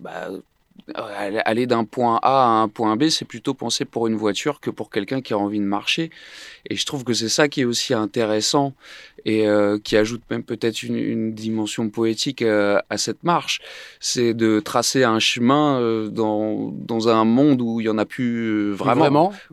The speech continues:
Speaker 2: Bon, en tout cas, pour ceux qui veulent marcher à pied.
Speaker 1: Bon, en tout cas, pour faire la route que j'ai
Speaker 2: Ouais.
Speaker 1: envie de faire, oui.
Speaker 2: Ouais.
Speaker 1: <laughs>
Speaker 2: D'accord,
Speaker 1: Ouais.
Speaker 2: non, mais c'est un, bon, cent quarante kilomètres, euh, bon, c'est, euh, dix jours, euh, c'est,
Speaker 1: Ouais.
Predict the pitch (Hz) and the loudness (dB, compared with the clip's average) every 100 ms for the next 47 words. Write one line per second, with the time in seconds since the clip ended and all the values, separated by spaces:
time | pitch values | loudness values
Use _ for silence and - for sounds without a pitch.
0 | - - - 135 - 151 143 - 151 127 | -20 -8 0 2 4 2 0 0 0 0
1 | 123 127 - 120 - 104 123 131 135 185 | 0 0 0 -4 -2 2 4 4 2 0
2 | 180 - 127 117 110 139 - 110 101 104 | 0 -2 0 2 2 0 -2 2 2 2
3 | 156 - 117 101 127 - 311 - - 175 | 0 2 4 6 4 6 4 6 2 2
4 | - - - - - _ _ _ _ 202 | 2 0 0 -6 -10 _ _ _ _ -2
5 | 123 117 151 127 104 - 110 101 95 95 | 2 4 4 2 -2 -2 -2 -2 -4 -8
6 | 95 - 104 - - - 165 156 156 147 | -10 -12 -12 -14 -10 -4 -2 0 0 0
7 | 139 139 147 175 202 - 131 123 123 117 | 2 2 2 -2 -4 -2 2 2 0 -4
8 | - 113 98 101 - - - _ 110 110 | -4 -2 -2 -4 -10 -20 -20 _ -12 -10
9 | 113 135 135 175 208 175 123 110 101 - | -6 -4 0 0 2 4 4 2 0 -8
10 | 104 110 104 | -6 -4 -2